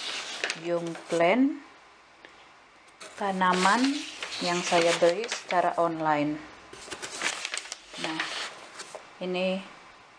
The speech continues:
kardus kemasannya, dikasih tahu bagian atas, bagian bawah supaya tidak, eh, dibalik-balik. Saya pesan dari Baldur, tahun lalu sukses berbunga,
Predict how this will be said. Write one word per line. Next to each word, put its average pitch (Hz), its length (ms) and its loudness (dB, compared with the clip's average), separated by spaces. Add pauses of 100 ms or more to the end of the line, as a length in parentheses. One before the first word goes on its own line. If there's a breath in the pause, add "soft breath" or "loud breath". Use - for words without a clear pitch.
(220)
kardus 165 480 -2
kemasannya, 165 720 2
dikasih 160 400 2
tahu 160 320 6 (240)
bagian 151 320 2
atas, 156 400 2
bagian 151 400 2
bawah 147 320 6
supaya 139 480 2 (1120)
tidak, - 320 4 (480)
eh, 123 720 2
dibalik-balik. 147 800 2 (800)
Saya 185 240 4
pesan 180 320 2
dari 175 320 6
Baldur, 156 480 2 (640)
tahun 175 320 0
lalu 175 240 2
sukses 247 640 2
berbunga, 175 1040 0